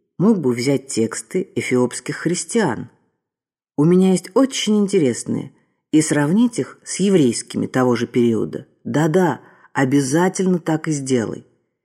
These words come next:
Теперь мы с вами прощаемся на неделю, затем я жду вас в соответствии с расписанием. Приписка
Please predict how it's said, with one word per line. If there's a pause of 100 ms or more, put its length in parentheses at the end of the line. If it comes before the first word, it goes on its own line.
(440)
Теперь
мы
с
вами
прощаемся
на
неделю, (400)
затем
я
жду
вас
в
соответствии
с
расписанием. (1120)
Приписка